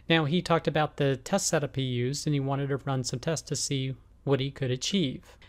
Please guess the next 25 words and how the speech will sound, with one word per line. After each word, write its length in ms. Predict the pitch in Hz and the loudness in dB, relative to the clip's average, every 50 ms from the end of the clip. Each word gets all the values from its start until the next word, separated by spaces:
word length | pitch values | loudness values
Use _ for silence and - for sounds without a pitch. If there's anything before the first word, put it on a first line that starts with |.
| - - | -6 0
And 100 | - 151 | 2 2
he 80 | 147 151 | 4 4
looked 240 | 147 151 147 - - | 4 4 4 2 0
at 100 | 170 - | -2 2
fill 180 | - 160 156 | 2 2 2
factors 400 | 147 - 147 135 - - 143 127 | 4 2 0 0 0 0 -2 -2
of 140 | 135 135 - | -2 -4 -6
a 40 | 139 | -6
hundred, 580 | 123 - 185 196 190 180 185 185 185 180 165 156 | -2 0 2 2 4 4 4 4 2 2 2 0
ninety, 500 | 143 139 143 147 147 147 143 147 180 269 | 0 0 2 2 2 2 0 0 -2 0
eighty, 340 | 185 139 143 139 147 143 139 | 0 0 0 0 0 -2 -2
and 140 | 139 147 139 | -2 -4 -4
seventy. 520 | - - 139 135 135 135 123 127 135 170 - - - - - | -2 0 0 0 0 0 -2 -6 -8 -12 -14 -18 -20 -4 0
But 120 | - 165 156 | 2 2 2
because 640 | 185 180 - 180 233 254 247 214 202 185 - - - - - - - - - | 2 -2 -2 2 2 4 4 4 2 -2 -4 -6 -10 -18 -20 -20 -20 -6 0
you're 220 | - 160 160 160 | 2 4 4 4
actually 420 | 156 160 170 - - - 165 160 156 | 4 2 0 0 0 0 0 2 2
leaving 300 | 151 156 147 147 147 135 | 2 0 0 0 0 0
some 220 | - - 165 156 | 2 2 2 2
of 100 | 147 131 | 2 0
the 80 | 139 135 | -4 -6
page 500 | - - - 151 151 147 135 135 - - - - - | -4 -2 0 2 2 0 0 -4 -8 -14 -16 -4 0
empty 360 | 151 151 151 - - 214 214 | 0 0 2 2 0 0 2
when 200 | 190 156 147 143 | 2 0 0 0
you're 340 | 139 139 139 135 131 131 | 0 0 0 -2 -2 -4